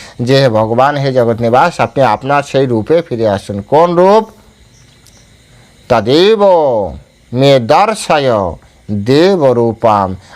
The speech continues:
অর্থাৎ দেবরূপ, মানুষের রূপ এখনও বলছে না, দেবরূপ, দেবতাদের যেমন রূপ হয়, হ্যাঁ, সেই রূপের কথা বলছেন, দেবরূপম। হ্যাঁ, তো এখানে দেবরূপ বলতে আমরা সাধারণত নারায়ণ ভগবানকেই বোঝাই।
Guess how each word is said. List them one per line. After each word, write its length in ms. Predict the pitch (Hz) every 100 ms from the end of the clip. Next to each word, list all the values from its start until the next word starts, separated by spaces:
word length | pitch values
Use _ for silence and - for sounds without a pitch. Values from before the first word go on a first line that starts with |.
| -
অর্থাৎ 340 | 120 - 123
দেবরূপ, 640 | 101 123 139 127 123 107 92
মানুষের 400 | 113 151 165 196
রূপ 180 | 180 170
এখনও 320 | 143 139 131
বলছে 340 | 107 110 -
না, 140 | 98 95
দেবরূপ, 480 | 104 147 131 107 98
দেবতাদের 760 | 107 131 139 151 143 160 156
যেমন 300 | 147 131 123
রূপ 240 | 113 113 110
হয়, 180 | 87 78 - _ _ -
হ্যাঁ, 240 | 156 127 - - -
সেই 340 | - 160 190
রূপের 300 | 180 143 127
কথা 220 | 113 107
বলছেন, 500 | 104 101 - 101 101
দেবরূপম। 960 | 92 127 147 113 95 98 139 156 92 73 - _ _ _ -
হ্যাঁ, 180 | 127 123 - _ - -
তো 60 | 180
এখানে 420 | 190 180 208 208
দেবরূপ 360 | 180 180 180 175
বলতে 280 | 175 170
আমরা 260 | 180 160 160
সাধারণত 400 | 156 147 151 151
নারায়ণ 640 | 156 117 107 117 117 123 - 101
ভগবানকেই 600 | 110 101 101 98 92 120
বোঝাই। 400 | 110 104 120